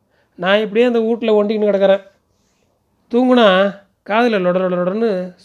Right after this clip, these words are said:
சோடா மெஷின் ஓடின சத்தம் தான் கேட்குது. எவ்வளவு நாளைக்குன்னு தெரியலையே, பார்க்குறேன்." அங்கிருந்து திரும்பும்போது தான் தோன்றியது அவர் சொன்னது எவ்வளவு உண்மை. நம் ஒவ்வொரு நாளும்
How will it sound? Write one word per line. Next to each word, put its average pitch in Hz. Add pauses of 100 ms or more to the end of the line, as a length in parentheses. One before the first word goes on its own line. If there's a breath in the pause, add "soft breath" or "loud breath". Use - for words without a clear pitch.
சோடா 214
மெஷின் 196
ஓடின 170
சத்தம் 160
தான் 180
கேட்குது. 165 (680)
எவ்வளவு 208
நாளைக்குன்னு 226
தெரியலையே, 220 (140)
பார்க்குறேன்." 208 (760)
அங்கிருந்து 208
திரும்பும்போது 190
தான் 180
தோன்றியது 156
அவர் 151
சொன்னது 165
எவ்வளவு 151
உண்மை. 135 (680 soft breath)
நம் 190
ஒவ்வொரு 208
நாளும் 190